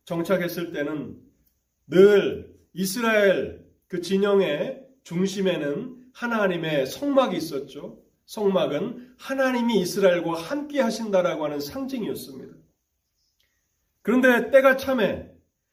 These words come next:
하나님께서 정하신 때가 참에 하나님의 아들께서 영적인 임재가 아닌 실제로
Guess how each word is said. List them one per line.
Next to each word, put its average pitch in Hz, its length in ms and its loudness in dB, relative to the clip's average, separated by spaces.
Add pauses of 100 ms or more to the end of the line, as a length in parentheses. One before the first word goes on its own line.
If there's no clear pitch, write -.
(140)
하나님께서 262 720 0
정하신 226 500 2
때가 254 300 4
참에 220 600 0 (680)
하나님의 262 500 4
아들께서 220 920 0 (500)
영적인 247 540 2
임재가 254 440 4
아닌 208 280 2
실제로 226 840 0